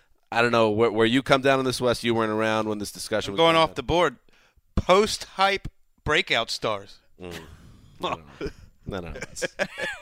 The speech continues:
Speaker 1: I don't know about that one. Anyway, uh, so we'll throw out names that could have surprise breakouts.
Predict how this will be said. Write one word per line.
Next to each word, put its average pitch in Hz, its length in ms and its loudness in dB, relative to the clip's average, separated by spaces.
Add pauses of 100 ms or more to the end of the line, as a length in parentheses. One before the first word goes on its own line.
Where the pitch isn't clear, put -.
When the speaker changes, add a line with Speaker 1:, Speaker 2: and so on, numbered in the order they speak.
(600)
Speaker 1:
I 104 60 -8
don't 92 100 -10
know 90 60 -12
about 87 160 -16
that 52 160 -16
one. 73 140 -20 (360)
Anyway, 123 480 6 (460)
uh, 117 360 8
so 123 220 8
we'll 123 260 4
throw 147 280 8
out 139 200 10
names 135 340 0
that 123 240 2
could 139 280 6
have 120 420 2 (240)
surprise 123 800 4
breakouts. 107 680 -8